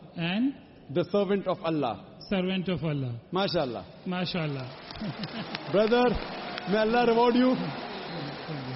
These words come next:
Speaker 2: We welcome you to the fold of the religion of peace. And inshallah, when you want to go to Makkah and Medina,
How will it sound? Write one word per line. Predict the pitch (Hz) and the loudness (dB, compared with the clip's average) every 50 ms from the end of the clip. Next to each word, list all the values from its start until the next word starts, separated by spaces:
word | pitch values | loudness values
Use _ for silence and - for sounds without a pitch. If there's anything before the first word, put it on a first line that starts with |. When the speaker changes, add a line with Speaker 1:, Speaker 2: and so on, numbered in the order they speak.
| 131 139 165 | -4 0 2
Speaker 2:
We | 202 202 | 2 4
welcome | 202 226 226 202 226 247 240 247 | 4 4 2 2 2 2 4 4
you | 226 | 4
to | 233 233 | 4 2
the | 233 | 2
fold | - - 233 240 240 233 | 4 6 6 6 6 6
of | 240 220 | 4 4
the | 196 220 | 4 4
religion | 226 226 240 240 233 226 | 4 4 2 2 2 2
of | 214 - - | 2 2 6
peace. | 254 254 294 294 - - 147 - - - - - - - - - - - - - - - - - | 6 6 6 6 2 -2 -8 -10 -10 -10 -12 -12 -12 -14 -14 -14 -14 -14 -14 -14 -14 -14 -8 -4
And | 220 208 220 233 | -2 0 0 2
inshallah, | 240 240 202 190 254 262 254 254 254 240 220 | 2 2 4 4 4 4 6 4 4 4 4
when | 240 247 247 | 4 4 6
you | 254 247 240 | 6 6 6
want | 247 262 262 254 | 4 4 4 4
to | 262 226 | 4 4
go | 254 247 | 4 4
to | 220 240 | 4 4
Makkah | 226 233 240 240 240 262 | 2 2 0 0 0 0
and | 254 247 233 | 2 2 4
Medina, | 240 240 226 254 254 254 247 | 2 4 4 4 4 6 4